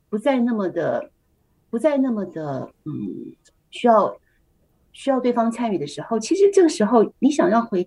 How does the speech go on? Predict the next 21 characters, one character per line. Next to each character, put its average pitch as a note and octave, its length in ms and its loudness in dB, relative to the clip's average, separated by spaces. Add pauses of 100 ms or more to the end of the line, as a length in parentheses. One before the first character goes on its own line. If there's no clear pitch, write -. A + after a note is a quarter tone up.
(140)
你 D#4 80 2
渴 B3 220 0
望 A3+ 160 2
回 G3 140 -2
到 G3+ 180 4
一 F#3+ 100 0
个 E3+ 80 0
单 G3 220 2
独 E3+ 100 -2
的 D3+ 100 -2
自 D#3 200 -2
己， - 200 -10 (580)
我 G#3+ 100 6
觉 C#4+ 100 6
得 E4 80 8
这 D#4+ 120 4
是 D4 120 0
很 A3 160 4
人 D#3 200 4
性 D#3+ 300 2
的。 - 140 -10